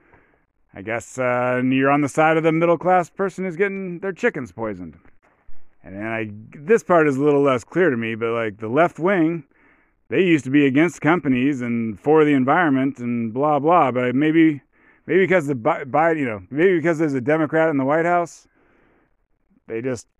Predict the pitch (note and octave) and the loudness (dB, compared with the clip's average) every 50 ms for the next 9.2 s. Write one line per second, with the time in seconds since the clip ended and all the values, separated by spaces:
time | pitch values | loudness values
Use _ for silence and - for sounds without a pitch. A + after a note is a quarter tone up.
0 | _ _ - A#2+ A2 A#2+ C3+ D#3 E3 F3+ G3 C#3+ B2+ A#2+ A#2+ A#2+ C3 C3+ C3+ C#3 | _ _ -10 -6 -4 0 2 2 2 2 0 0 -2 -2 -2 -2 0 0 0 0
1 | C#3 C3+ C#3+ D3 C#3 C#3+ D3 C#3 B2+ - D#3 D#3+ D#3 D3+ D3+ D3+ D3+ D3+ D#3 D3+ | 0 0 0 -2 -2 -2 -2 -4 -4 -2 0 0 2 2 2 2 2 4 4 4
2 | D3 D3+ - - A2+ B2 B2+ C3+ C3+ C3 C3 B2+ A#2+ A2+ - _ _ _ _ _ | 2 0 -2 -4 -6 -4 -4 -2 -2 -4 -4 -6 -8 -12 -16 _ _ _ _ _
3 | _ _ _ _ - C#3+ D#3 D3+ C3 B2 A2+ F#2+ F2 F#2+ D3+ D3 C3+ A#2+ A#2 A2+ | _ _ _ _ -6 -4 -2 -2 -2 -2 -4 -6 -8 -8 -6 -4 -4 -2 -4 -6
4 | A2 - - F#3+ F#3+ F#3 E3+ D3+ D3+ C#3+ C#3 C#3+ G#2+ B2 C3+ C3 C3 C3+ C3 B2 | -8 -8 -6 -4 -2 -2 0 0 0 2 2 0 0 -2 -2 0 0 0 0 -2
5 | A#2+ A2+ A2 G#2+ G2 G#2 G2+ G2+ - _ _ _ _ _ _ _ - - - - | -4 -6 -6 -8 -10 -12 -14 -16 -18 _ _ _ _ _ _ _ -14 -12 -12 -12
6 | - - - _ _ _ _ _ _ _ _ _ _ _ - C#3+ D#3+ D#3+ D3 B2 | -14 -16 -20 _ _ _ _ _ _ _ _ _ _ _ -6 -4 -2 -2 -2 0
7 | - F3+ F#3 D3+ A#2+ B2+ B2+ D#3+ F3 E3+ E3 C#3+ D3 D#3 D#3 D#3+ D#3 C#3 C#3+ C3+ | 0 0 0 0 -4 0 4 4 4 4 4 2 2 2 2 2 2 0 0 0
8 | B2+ B2 A#2+ A#2 G#2+ G#2+ A2+ C3 C#3 D3 D3+ D3+ D3 C#3 B2 C#3 D3 D3 D3 D3 | 0 0 -2 -4 -8 -8 -6 -4 -2 -2 -2 -2 -2 -2 -2 0 0 0 0 0
9 | C#3+ C#3+ C#3 C3+ | 0 0 -2 -4